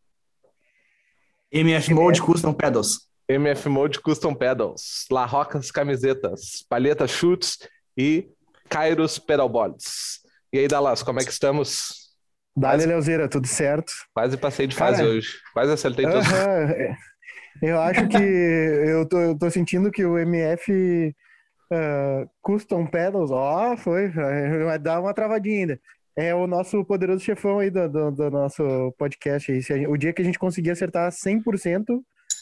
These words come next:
Speaker 2: a gente vai
Speaker 1: Passe de
Speaker 2: passar,
Speaker 1: fase.
Speaker 2: ah, daqui a pouco daí a gente vai pra um estúdio, né? Vamos todo mundo gravar num estúdio, vai ficar top.
Speaker 1: Ah, pois é, né? Seria bom, né?
Speaker 2: Mas tu, por enquanto, por aqui tudo certo.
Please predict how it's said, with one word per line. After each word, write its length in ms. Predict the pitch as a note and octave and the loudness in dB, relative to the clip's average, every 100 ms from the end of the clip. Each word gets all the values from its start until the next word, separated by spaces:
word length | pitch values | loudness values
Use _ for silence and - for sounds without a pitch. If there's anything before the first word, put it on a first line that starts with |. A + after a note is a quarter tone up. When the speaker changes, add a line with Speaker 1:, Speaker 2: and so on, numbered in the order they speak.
| - _ | -10 _
Speaker 2:
a 80 | F#3 | -4
gente 260 | F3+ F#3+ G#3+ | 0 0 0
vai 120 | F#3+ | 0
Speaker 1:
Passe 140 | - G3+ | 2 0
de 120 | G3 | 2
Speaker 2:
passar, 160 | B2 | 4
Speaker 1:
fase. 220 | E3+ G3 - - - _ _ | 4 2 -2 -16 -18 _ _
Speaker 2:
ah, 400 | - D#3+ D3 D3 C#3 | -4 -2 0 0 -2
daqui 220 | C#3+ D#3 | -4 -4
a 60 | |
pouco 180 | D#3+ E3+ | -4 -2
daí 220 | F3+ F3 | 0 0
a 20 | F3 | -2
gente 140 | F3 | -2
vai 100 | G3 | -2
pra 100 | G3 | 0
um 60 | A3+ | -2
estúdio, 400 | A#3+ B3+ A3 D#3+ | 0 0 2 0
né? 140 | C3+ - - | -2 -6 -10
Vamos 240 | C#3 C#3+ | -4 -4
todo 220 | D3 E3 | -2 0
mundo 200 | F3 F#3 | 2 0
gravar 300 | F#3+ F#3 F3 | 0 0 0
num 80 | F3+ | 0
estúdio, 400 | F#3+ - A3 E3+ | 0 -2 -2 0
vai 140 | C#3 C3 | -2 -2
ficar 180 | C3 | -4
top. 80 | C3 | 0
Speaker 1:
Ah, 380 | C3 C3 C#3+ D#3+ | 4 4 4 4
pois 200 | D#3+ B2+ | 2 4
é, 180 | C3+ D3 | 6 6
né? 180 | C3+ C3 | 6 2
Seria 260 | B2+ A2+ A2+ | 0 0 2
bom, 220 | C3 D3 | 4 4
né? 200 | C3 A#2+ B2 | 4 2 0
Speaker 2:
Mas 260 | E3 E3+ E3 | -2 -2 -2
tu, 180 | - G#3 D3+ _ - | -4 -4 -6 _ -2
por 100 | G3 | 0
enquanto, 480 | F#3+ - G3 G3 - | 0 0 -2 -2 -6
por 140 | - G3+ | -2 -2
aqui 200 | F#3+ G#3 | 0 -2
tudo 220 | A3+ F#3 | 0 -2
certo. 580 | - F#3 G#3 A#3+ C#4 | -2 -2 0 0 -2